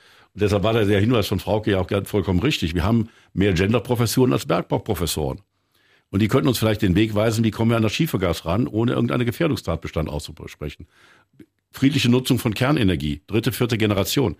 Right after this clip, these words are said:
wird auf der ganzen Welt geforscht, in Deutschland nicht. Aber deutsche Forscher sitzen an den Forschungsstationen weltweit und forschen da weiter. Überall wird gebaut. Die K I wird ein dermaßener Energiefresser sein, dass die Standorte in Deutschland nur aufzubauen sind,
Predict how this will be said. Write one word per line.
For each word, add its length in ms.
wird 120
auf 60
der 120
ganzen 340
Welt 160
geforscht, 360
in 80
Deutschland 400
nicht. 280
Aber 140
deutsche 280
Forscher 400
sitzen 400
an 100
den 100
Forschungsstationen 800
weltweit 480
und 120
forschen 300
da 80
weiter. 380
Überall 280
wird 140
gebaut. 380
Die 60
K 180
I 280
wird 260
ein 200
dermaßener 600
Energiefresser 720
sein, 360
dass 200
die 140
Standorte 460
in 40
Deutschland 300
nur 80
aufzubauen 520
sind, 180